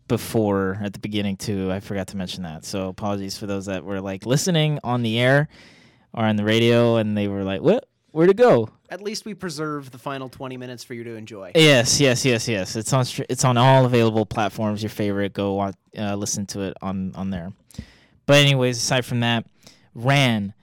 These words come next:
Speaker 1: This is the nineteen eighty-five film from Akira. It is an adaptation of King Lear, uh, wrote by the late, great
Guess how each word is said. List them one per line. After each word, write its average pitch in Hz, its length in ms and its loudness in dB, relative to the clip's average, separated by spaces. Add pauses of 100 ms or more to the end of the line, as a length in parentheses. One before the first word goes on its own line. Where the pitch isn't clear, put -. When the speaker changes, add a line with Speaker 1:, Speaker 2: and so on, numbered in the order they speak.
(400)
Speaker 1:
This 131 260 0
is 123 220 -2
the 120 120 -4
nineteen 143 400 0
eighty-five 131 580 2
film 123 540 0 (220)
from 139 240 0
Akira. 123 500 6 (480)
It 113 200 -4 (280)
is 120 200 -2
an 117 180 -4
adaptation 127 880 0 (100)
of 107 320 0
King 170 300 2
Lear, 147 400 2 (240)
uh, 107 200 -2
wrote 107 220 0
by 104 240 -2
the 101 360 -6 (260)
late, 107 180 -4
great 104 320 -4